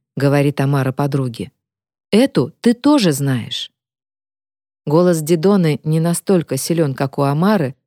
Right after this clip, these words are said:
но гораздо слаще. Она запевает неуверенно, но когда они повторяют песню, отдаётся радостному настроению. Её лицо сияет, как никогда. Никандр не сводит с неё глаз,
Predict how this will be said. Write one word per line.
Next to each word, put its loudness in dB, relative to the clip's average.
но 2
гораздо 2
слаще. -2
Она 2
запевает 0
неуверенно, 2
но 2
когда 2
они 4
повторяют 0
песню, 0
отдаётся 2
радостному 0
настроению. -4
Её 4
лицо 2
сияет, 0
как -4
никогда. -4
Никандр 0
не -2
сводит -2
с -8
неё 0
глаз, 0